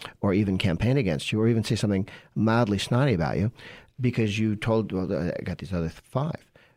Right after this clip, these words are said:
What you need is a structure that says, "We're promoting the virtues and values and how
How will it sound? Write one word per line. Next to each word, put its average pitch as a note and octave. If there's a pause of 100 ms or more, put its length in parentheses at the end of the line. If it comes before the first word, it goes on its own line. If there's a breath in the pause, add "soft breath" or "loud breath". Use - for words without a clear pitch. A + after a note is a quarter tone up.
(120)
What A2+
you G2+
need C3
is G2+
a F2
structure F2
that -
says, D#2+ (460 soft breath)
"We're G2+
promoting F#2
the E2
virtues E2+
and E2+
values D#2
and D#2+
how E2